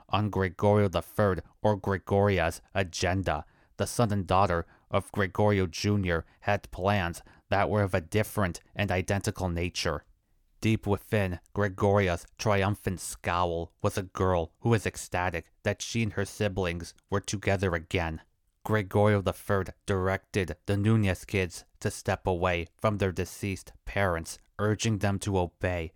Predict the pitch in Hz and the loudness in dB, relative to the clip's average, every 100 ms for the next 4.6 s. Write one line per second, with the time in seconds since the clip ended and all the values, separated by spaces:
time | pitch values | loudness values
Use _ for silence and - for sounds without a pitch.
0 | _ _ 104 - 98 82 87 87 92 85 | _ _ -6 0 -2 0 0 0 0 -2
1 | 82 - _ 104 98 92 92 82 - 98 | -6 -8 _ -2 0 2 0 -2 -2 -2
2 | 87 80 - _ _ _ - 101 90 113 | -2 -4 -12 _ _ _ -4 -4 0 2
3 | 113 95 - - 95 95 87 76 - _ | 4 2 -2 0 2 2 0 -8 -12 _
4 | - 90 - 98 90 | -6 -4 -2 -2 -2